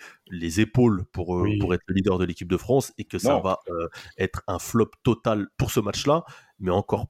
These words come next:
Speaker 1: pire, euh, le vingt-trois un encaissé en,
Speaker 3: <laughs>
Speaker 1: en
Speaker 3: Inadmissible.
Speaker 1: match pour la troisième place,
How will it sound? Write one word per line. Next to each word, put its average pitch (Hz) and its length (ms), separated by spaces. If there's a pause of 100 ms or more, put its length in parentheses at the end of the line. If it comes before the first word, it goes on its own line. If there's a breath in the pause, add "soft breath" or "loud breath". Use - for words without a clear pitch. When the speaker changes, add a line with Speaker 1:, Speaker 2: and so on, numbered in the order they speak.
Speaker 1:
pire, - 340 (680)
euh, 87 400 (260)
le 120 140
vingt-trois 113 540
un 123 220
encaissé 107 540
en, 87 440
Speaker 3:
<laughs> 85 500 (280)
Speaker 1:
en 98 220
Speaker 3:
Inadmissible. 90 400
Speaker 1:
match 101 180
pour 101 120
la 95 80
troisième 92 340
place, 110 300